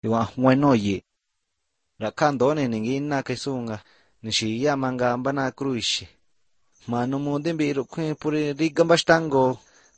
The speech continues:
Di wihi muni mini shogin shabu no dadiangyo. Dio ni tidi ju Jesus. Maga di ma ningu di shogya kulika.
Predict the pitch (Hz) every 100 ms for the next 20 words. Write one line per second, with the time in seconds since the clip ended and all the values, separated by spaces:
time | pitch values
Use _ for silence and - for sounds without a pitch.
0 | - 147 147 139 139 135 120 131 147 143
1 | 135 143 135 127 107 98 107 117 120 113
2 | 117 104 101 107 _ _ _ _ _ _
3 | _ 131 175 165 156 113 - 156 160 151
4 | 117 123 139 131 135 - 160 120 - _
5 | _ _ 110 120 131 120 113 156 131 117
6 | 120 123 107 107 135 131 131 104 131 135
7 | - 131